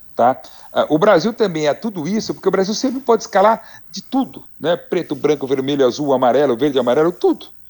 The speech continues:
A, a França, desde os anos oitenta, tem jogadores, e foi agora na Rússia, dos, dos vinte e três da, da França, quinze jogadores dos vinte e três,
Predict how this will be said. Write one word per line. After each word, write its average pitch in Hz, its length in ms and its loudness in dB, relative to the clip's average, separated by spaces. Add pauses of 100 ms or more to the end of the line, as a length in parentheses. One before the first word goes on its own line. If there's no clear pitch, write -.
(500)
A, 175 120 0
a - 40 2
França, 233 400 2
desde 190 220 -2
os 147 100 -2
anos 147 160 -2
oitenta, 196 400 2
tem 254 300 0
jogadores, 190 580 2 (540)
e 156 200 -12
foi 262 200 2
agora 247 240 4
na 220 100 4
Rússia, 156 500 2
dos, 175 380 -6
dos 143 200 -4
vinte 233 260 0
e - 100 -18
três 180 340 4
da, 107 240 4 (140)
da 110 140 0
França, 180 440 -2 (460)
quinze 240 320 0
jogadores 131 460 0
dos 117 80 -6
vinte 113 220 -8
e - 40 -16
três, 185 400 -2